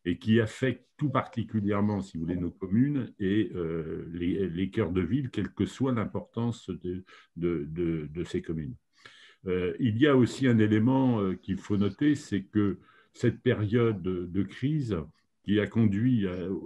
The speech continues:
à un confinement à plusieurs reprises, total ou limité, conduit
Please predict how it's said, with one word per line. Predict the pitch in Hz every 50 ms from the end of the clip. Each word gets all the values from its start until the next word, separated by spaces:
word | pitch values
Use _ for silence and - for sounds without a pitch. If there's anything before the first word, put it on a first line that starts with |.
| - -
à | 95 92 92 92
un | 95 92
confinement | - - 101 95 - - 101 101 104 110 120 127 131 139 147 - - - - _ _
à | -
plusieurs | - - - 90 - 104 98 - - -
reprises, | 101 - - - 120 120 139 156 147 127 117 92 73 - - _ - - - _ _ - -
total | - 110 - - - 127 127 127 120 101 92
ou | 104 98
limité, | 90 92 95 98 98 95 - - 120 123 127 131 139 135 - _ - - - _ _ - - -
conduit | - 139 139 131 120 120 123 123 110 107 -